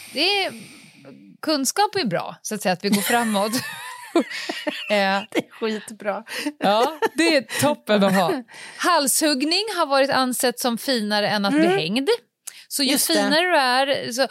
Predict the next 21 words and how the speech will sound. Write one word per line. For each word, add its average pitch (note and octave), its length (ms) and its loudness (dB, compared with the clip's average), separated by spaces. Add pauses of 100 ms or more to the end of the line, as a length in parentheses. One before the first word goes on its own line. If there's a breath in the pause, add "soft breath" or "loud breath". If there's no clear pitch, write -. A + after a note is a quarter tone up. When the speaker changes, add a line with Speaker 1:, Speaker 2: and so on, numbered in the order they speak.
(200 loud breath)
Speaker 1:
och C4+ 140 0
är C#4 120 4
du C#4 100 -2
till C#4 200 -4
och C4 60 -2
med C4+ 260 0
en B3+ 200 -4
adelsman, B3 920 2
då G#3 80 -2
kan B3 180 -4
du E4+ 60 -6
faktiskt - 400 -4
kräva A#3+ 540 0
att C#4+ 180 -2
bli A#3+ 100 -6
halshuggen G3+ 560 -4
med F#3 100 -2
svärd B3+ 520 -2
istället F3+ 260 -2
för E3 80 -8
yxa, - 300 -2